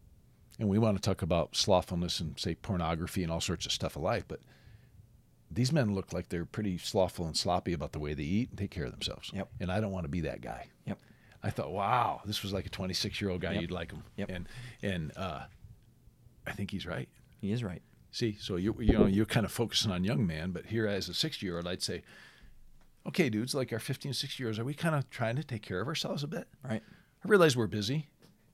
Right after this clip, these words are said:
Speaker 1: Yeah, yeah, I was telling you, when I had five kids, I hardly had any time to go lift weights when I was trying to keep a,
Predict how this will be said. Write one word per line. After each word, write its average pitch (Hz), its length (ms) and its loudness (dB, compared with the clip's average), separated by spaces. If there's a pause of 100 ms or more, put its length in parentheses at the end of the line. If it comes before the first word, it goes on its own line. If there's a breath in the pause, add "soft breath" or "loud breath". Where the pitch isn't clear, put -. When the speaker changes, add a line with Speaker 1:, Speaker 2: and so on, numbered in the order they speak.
Speaker 1:
Yeah, 123 120 -2
yeah, 113 180 -2
I - 40 2
was 110 100 -4
telling 120 240 2
you, 127 120 2
when 110 100 0
I 110 80 2
had 113 120 0
five 104 240 -2
kids, 131 220 -2
I 107 60 -2
hardly 107 280 -2
had 101 160 -2
any 120 140 -2
time 90 240 -6
to 78 80 -8 (140)
go 95 100 -6
lift 92 240 -8
weights 92 260 -6
when 85 100 -6
I - 20 -8
was 85 100 -10
trying 95 220 -6
to 82 40 -10
keep - 280 -8
a, 69 60 -12